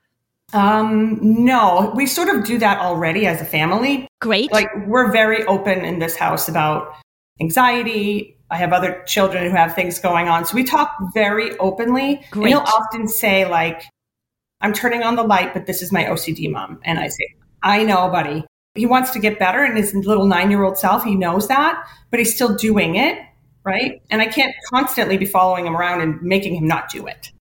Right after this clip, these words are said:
Speaker 2: Of course, but that's a great step. So for people that are listening, you should be like Erica, because what she is doing is she's talking about it openly. You're giving him language to talk about it. You're calling it O C D so that he has a real understanding of what this thing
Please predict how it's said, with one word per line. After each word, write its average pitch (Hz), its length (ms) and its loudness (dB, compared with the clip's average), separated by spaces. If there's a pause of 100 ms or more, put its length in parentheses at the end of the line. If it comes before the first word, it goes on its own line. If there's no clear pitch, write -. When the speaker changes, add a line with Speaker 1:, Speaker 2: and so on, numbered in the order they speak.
Speaker 2:
Of 214 140 -4
course, 233 320 0 (100)
but 254 140 2
that's 269 220 -2
a 294 60 -8
great 269 340 -4
step. 254 480 0
So - 180 2
for 214 160 0
people 294 300 0
that 233 120 2
are 214 120 4
listening, 190 640 2 (400)
you 254 180 4
should 262 240 2
be 240 160 4
like 226 320 4
Erica, 175 460 -6 (240)
because 226 280 2
what 208 240 2
she 214 240 -2
is 185 140 -2
doing 269 360 2
is - 140 0
she's - 220 -2
talking 269 400 0
about 262 240 0
it 254 140 0
openly. 233 640 4 (320)
You're 190 220 4
giving 202 300 2
him 165 200 0
language 220 560 0
to 262 100 0
talk 226 300 2
about 214 280 2
it. 226 120 -2
You're 175 160 -2
calling 202 480 2
it 240 100 6
O 226 160 6
C 226 280 2
D 214 420 6 (260)
so - 160 2
that 180 140 4
he 302 320 4
has 277 240 2
a 254 80 2
real 233 300 2
understanding 196 640 2
of 156 120 -2
what 180 200 2
this 170 240 0
thing 156 240 2